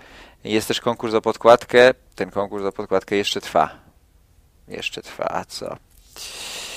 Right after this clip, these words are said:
E, no dobrze, słuchajcie. Więc już bez, e, zbytniego utrudnienia i przedłużania.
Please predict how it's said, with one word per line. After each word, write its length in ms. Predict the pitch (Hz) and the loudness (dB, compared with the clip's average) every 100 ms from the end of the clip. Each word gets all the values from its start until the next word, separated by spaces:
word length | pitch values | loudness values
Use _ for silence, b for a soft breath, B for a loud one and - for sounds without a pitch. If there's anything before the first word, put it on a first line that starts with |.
| B B B B B B _ | B B B B B B _
E, 680 | - 104 107 110 110 110 110 | -4 0 2 4 6 6 4
no 200 | 117 180 | 6 8
dobrze, 300 | 226 143 104 | 8 4 0
słuchajcie. 540 | 120 127 101 - 80 87 b b b b _ - - - - - | 4 8 8 6 -6 -8 b b b b _ -20 -20 -20 -14 -4
Więc 220 | 107 110 | -2 -2
już 180 | 117 107 | -6 0
bez, 340 | 110 131 - 113 | 8 8 6 2
e, 680 | 117 113 113 113 110 110 | 6 10 10 10 8 4
zbytniego 800 | 101 104 110 - 113 110 104 104 107 b b b b b - | 0 -4 -6 -4 -4 -2 2 2 2 b b b b b -12
utrudnienia 680 | 117 - 113 107 104 101 | -10 -6 -4 -2 0 0
i 280 | - 120 127 - | -2 -6 -6 0
przedłużania. 800 | - 117 110 110 107 101 87 | 2 2 0 -2 0 0 0